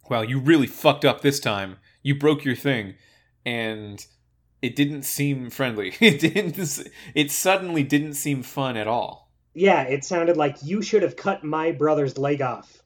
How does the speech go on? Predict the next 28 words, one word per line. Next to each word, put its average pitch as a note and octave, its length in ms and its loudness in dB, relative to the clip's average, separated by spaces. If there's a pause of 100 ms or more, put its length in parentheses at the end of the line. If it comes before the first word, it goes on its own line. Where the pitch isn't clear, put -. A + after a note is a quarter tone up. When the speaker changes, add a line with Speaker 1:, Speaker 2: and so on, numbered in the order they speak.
Speaker 2:
you D3 380 -2
idiot." C#3 580 -2 (240)
Speaker 1:
Oh, D3+ 200 8
yeah, C#3 220 8
yeah. B2 180 4
If, B2+ 440 -2
uh, A2 460 4 (520)
so E3 140 2
I'm C#3+ 120 4
guessing D3+ 280 2
you A#2 100 -4
didn't, G#2+ 360 -2
by F#2+ 160 0
the F2 80 -8
way. E2+ 220 -10 (480)
Speaker 2:
I F#3 140 6
did F#3 200 2
not. C#3+ 320 -2 (220)
Speaker 1:
I D#3 100 6
also A#2+ 320 2
did F#2 240 -8
not. - 180 -20 (1700)
Um, G#2 300 0
Speaker 2:
Uh, F3 200 4 (320)
one, A#3+ 420 4 (180)
one G#3+ 360 0
thing, C#3+ 460 -2
uh, F#3 120 -2